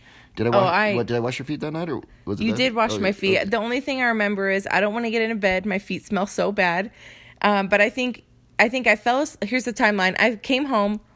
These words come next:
Speaker 2: we ate, you went to go take a cold bath in the shower, and I was like, "Okay, I'll, I'll go in the shower, and I'll join
Speaker 1: And
Speaker 2: you, or I'll see you later."
Speaker 1: so T-, T M I, right? Tell me more information. So we, I was, g-, she's like, "I'll come meet you in the shower." And so I'm in the shower for a little bit after my cold bath,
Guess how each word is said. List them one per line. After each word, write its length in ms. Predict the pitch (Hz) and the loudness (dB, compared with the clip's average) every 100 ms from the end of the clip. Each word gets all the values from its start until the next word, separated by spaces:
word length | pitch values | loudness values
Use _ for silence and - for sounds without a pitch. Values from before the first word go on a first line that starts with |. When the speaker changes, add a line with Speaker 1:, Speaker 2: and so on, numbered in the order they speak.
| - | -4
Speaker 2:
we 200 | 226 247 | -2 2
ate, 360 | 208 202 - - - - | 2 2 0 -8 -16 -4
you 140 | 208 | 0
went 140 | 240 | 0
to 60 | 226 | 0
go 140 | 226 | -2
take 180 | 226 247 | -2 -2
a 40 | 226 | -2
cold 240 | 247 220 | -2 2
bath 320 | 202 190 226 | 4 4 2
in 120 | - | -2
the 80 | 214 | -2
shower, 200 | - 202 | 2 2
and 80 | 202 | 2
I 40 | |
was 100 | 202 | 2
like, 140 | 202 196 | 0 -2
"Okay, 280 | 254 262 226 | -4 -2 0
I'll, 180 | 220 | 0
I'll 60 | 214 | -2
go 140 | 220 | -2
in 80 | 220 | -2
the 60 | 220 | -4
shower, 400 | - 196 196 202 | -2 0 2 0
and 80 | 196 | 0
I'll 80 | |
join 160 | 202 196 | 0 2
Speaker 1:
And 80 | 196 | 2
Speaker 2:
you, 60 | 185 | 2
or 60 | |
I'll 60 | 185 | -2
see 180 | - 196 | -2 -2
you 80 | 185 | 0
later." 380 | 185 185 185 196 | -2 -2 -2 0
Speaker 1:
so 220 | - 151 | 4 4
T-, 360 | - 170 147 131 | 6 6 6 4
T 200 | - 156 | 2 4
M 160 | 131 | 6
I, 180 | 120 104 | 4 4
right? 260 | 98 110 120 | 4 2 2
Tell 160 | 143 123 | 2 2
me 100 | 113 | 4
more 220 | 110 104 | 2 0
information. 500 | 98 104 104 98 92 | 0 0 2 0 0
So 380 | - 135 120 - - - | 4 6 6 2 -10 -2
we, 720 | 131 151 147 139 135 131 120 92 | 8 8 8 6 2 2 -2 2
I 160 | 135 | 4
was, 220 | 135 127 | 6 2
g-, 180 | 117 120 - - | 0 -6 -6 -2
she's 240 | - 135 | 2 4
like, 140 | 135 | 4
"I'll 160 | 131 139 | 6 4
come 240 | 170 147 | 4 2
meet 220 | 156 175 147 | 2 2 2
you 60 | |
in 60 | 131 | 4
the 60 | 127 | 4
shower." 540 | - 180 147 101 107 - - - | 6 8 8 4 -2 -12 -20 -6
And 160 | - 147 | 2 4
so 140 | 185 170 | 8 6
I'm 100 | 175 | 6
in 60 | |
the 80 | 151 | 2
shower 320 | - 147 139 | 4 4 4
for 140 | 131 151 | 4 2
a 20 | |
little 200 | 139 135 | 4 2
bit 260 | 131 143 139 | 2 4 4
after 220 | 131 131 | 2 0
my 120 | 123 | -2
cold 280 | - 135 120 | 0 0 2
bath, 360 | 131 127 123 | 2 2 -2